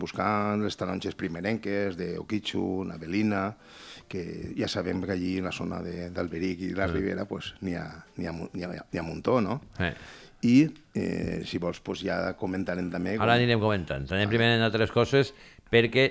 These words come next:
Speaker 2: no me contestes ara, però ahir o després ahir vaig veure en un noticiero nacional que van portar la gent hacia Valencia i parlaven agricultors i dient,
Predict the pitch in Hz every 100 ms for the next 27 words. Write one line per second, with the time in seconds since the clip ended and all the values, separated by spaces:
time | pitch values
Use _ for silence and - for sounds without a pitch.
0 | 113 127 127 131 131 - 120 131 131 135
1 | 123 95 95 - 80 87 107 123 123 -
2 | 120 - 120 123 104 107 95 104 101 87
3 | 82 95 95 95 95 98 95 98 - 107
4 | 92 78 - - - - - - _ _
5 | 95 92 90 87 - 92 98 113 90 85
6 | 92 101 92 101 98 107 87 76 92 92
7 | 101 - 110 82 82 92 101 101 95 98
8 | 101 107 - 101 92 87